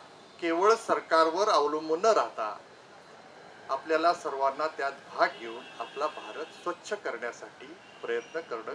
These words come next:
गरजेचं आहे. मला असं वाटतं की त्यांचा जो संदेश आहे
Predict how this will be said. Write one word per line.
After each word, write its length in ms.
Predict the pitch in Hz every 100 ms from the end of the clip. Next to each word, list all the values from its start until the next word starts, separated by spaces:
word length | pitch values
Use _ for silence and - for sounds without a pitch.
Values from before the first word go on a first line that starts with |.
| -
गरजेचं 400 | 120 113 104 107
आहे. 80 | - - - - - - - - - - - - - - - - - - - - - - - - 139
मला 120 | 165
असं 160 | 170
वाटतं 200 | 180 -
की 100 | 185
त्यांचा 340 | 175 151 151 180
जो 140 | 175
संदेश 520 | 165 143 143 175 -
आहे 140 | 131